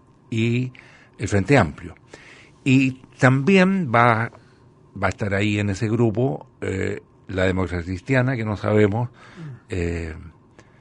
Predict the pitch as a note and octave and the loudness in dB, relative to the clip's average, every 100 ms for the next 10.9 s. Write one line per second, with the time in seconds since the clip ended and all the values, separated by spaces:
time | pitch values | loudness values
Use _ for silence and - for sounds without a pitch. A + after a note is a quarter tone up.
0 | _ - F#2+ - - - A2 - G#2+ A2 | _ -2 -2 -2 -10 -6 -6 0 2 4
1 | A#2 G#2+ G#2 - F#2 - C#3 E2 D2+ - | 2 2 2 0 -6 2 4 4 -2 -20
2 | - _ G#2 G2+ G2+ D3+ C#3 D3 C#3 G#2+ | -20 _ 2 2 2 2 2 2 0 0
3 | A#2 A#2 A#2 A#2 - _ _ - G#2+ G2+ | 0 2 0 -2 -8 _ _ -10 -8 -8
4 | - - B2+ B2 A#2+ - A2+ A2+ A#2+ - | -10 2 4 6 4 0 2 4 2 -4
5 | G#2+ F#2+ G2 _ F#2+ F2+ F2+ F2 - G#2+ | -6 -6 -6 _ -8 -6 -6 -10 -8 -4
6 | G2+ F#2+ - F#2+ F#2 F2+ F2+ - A2+ A2 | -4 -4 -6 -2 0 0 0 2 2 2
7 | C3+ - - - - _ _ - - G#2 | -4 -8 -18 -20 -20 _ _ -20 -4 -2
8 | G#2+ G3+ C#3+ A2+ G#2 D#3+ C#3+ B2+ D#3+ D#3+ | 2 4 6 4 6 8 8 6 -2 -2
9 | - - - _ - F#2+ F#2+ G2+ A#2 A#2 | -4 -20 -20 _ -6 -2 2 2 2 -2
10 | G#2+ G2 - G#2+ G#2 G2+ G2+ G2+ - | -4 -6 -4 -2 0 0 0 -2 -4